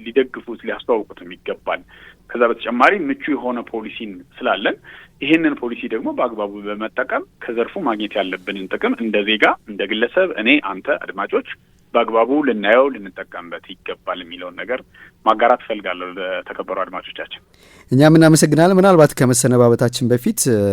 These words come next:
Speaker 2: እንደው ማስተላለፍ የሚፈልጉት መልእክት ካለ ሌላ ጊዜ ደግሞ በሌላ ጉዳይ መልሰን እናገኙታለን።
Speaker 1: መልካም። ከዚህ ኤክስፖ እንደተረዳነውም የ-፣ በኢትዮጵያ ምድር በርካታ ኢኖቬተርስ ወይም ደግሞ ስራ ፈጣሪዎች አሉ።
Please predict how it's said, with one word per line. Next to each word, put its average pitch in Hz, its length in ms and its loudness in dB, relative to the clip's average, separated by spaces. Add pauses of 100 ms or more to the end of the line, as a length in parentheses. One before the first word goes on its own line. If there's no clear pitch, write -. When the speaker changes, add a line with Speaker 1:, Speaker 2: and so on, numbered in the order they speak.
(120)
Speaker 2:
እንደው 95 300 -2 (540)
ማስተላለፍ 98 520 -2
የሚፈልጉት 104 580 -2
መልእክት 117 360 -2
ካለ 117 260 0 (380)
ሌላ 113 220 4
ጊዜ 113 180 2
ደግሞ 113 240 4
በሌላ 113 300 4 (360)
ጉዳይ 107 380 2 (140)
መልሰን 104 420 0
እናገኙታለን። 95 640 -2 (320)
Speaker 1:
መልካም። 143 300 -2
ከዚህ 175 360 -4
ኤክስፖ - 280 -8
እንደተረዳነውም 143 800 -2 (140)
የ-፣ 123 240 -2 (760)
በኢትዮጵያ 151 340 2
ምድር 175 260 2
በርካታ 117 400 -2 (100)
ኢኖቬተርስ 104 540 -6
ወይም 101 160 -8
ደግሞ 95 240 -6
ስራ - 180 -6
ፈጣሪዎች 87 480 -6
አሉ። 85 220 -4